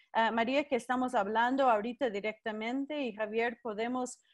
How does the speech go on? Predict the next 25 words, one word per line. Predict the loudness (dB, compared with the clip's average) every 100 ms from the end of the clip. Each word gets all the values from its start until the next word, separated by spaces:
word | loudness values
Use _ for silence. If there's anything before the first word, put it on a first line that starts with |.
| _ _ -4
tener | 0 2 0 -2
preguntas | -2 0 2 0 -2
en | -4 -4
el | -2
momento, | -2 -2 -2 -4 -6 -8
¿no? | -4 -4 -4 -10 _ _ _ _ _ _
Típicamente | -4 0 0 2 0 0 -2 -2
lo | -2
que | -2 -4
se | -4
encuentra, | -6 -4 -2 -2 -4 -6
se | -4 2
hace | 4 4 -2
aquí | -4 -4 -2 -2 -4 _ _ _ _
es | -4 -4
una | -4 -2 -2
estructura | -2 -8 -4 -2 -2
que | -4 -6
se | -4
llama | -2 0 0 -2 -12 -6
flipped | 0 0 0 -12 -20 _
o | -2 2 4
el | 2 0
aula | 2 2 4 4 4 0
invertida. | -6 -6 -6 -2 0 0 -2 -6